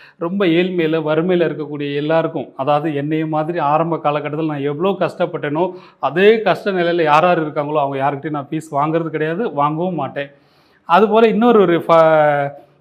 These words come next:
அ, ஒண்ணு ஃபாலோ பண்ணிட்டு இருக்கிறேன். இது எல்லாருக்கும் தெரிஞ்ச விஷயம்தான்.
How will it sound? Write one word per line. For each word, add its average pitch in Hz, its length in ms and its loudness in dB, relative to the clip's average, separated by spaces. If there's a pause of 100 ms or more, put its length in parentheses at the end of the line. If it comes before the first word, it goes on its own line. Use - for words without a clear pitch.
(180)
அ, 147 240 -6
ஒண்ணு 175 180 0
ஃபாலோ 175 300 4
பண்ணிட்டு 151 300 -2
இருக்கிறேன். 135 260 -8 (200)
இது 170 120 0
எல்லாருக்கும் 190 360 4
தெரிஞ்ச 180 340 -2
விஷயம்தான். 147 540 -2